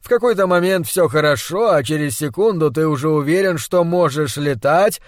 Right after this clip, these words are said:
или что у тебя выросла вторая голова. В твоем случае, кстати, это не было бы так уж плохо. Еще один мозг не повредил бы. Он рассматривал прежнюю рану,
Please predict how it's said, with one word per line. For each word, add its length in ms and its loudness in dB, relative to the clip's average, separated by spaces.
или 240 -2
что 200 0
у 80 2
тебя 320 2
выросла 520 2
вторая 440 2
голова. 520 2
В 120 -18
твоем 460 2
случае, 420 0
кстати, 460 -2
это 320 0
не 260 0
было 280 2
бы 160 2
так 280 0
уж 220 -4
плохо. 580 0
Еще 680 2
один 340 2
мозг 340 0
не 200 0
повредил 760 2
бы. 300 -2
Он 200 -4
рассматривал 680 0
прежнюю 500 -2
рану, 340 2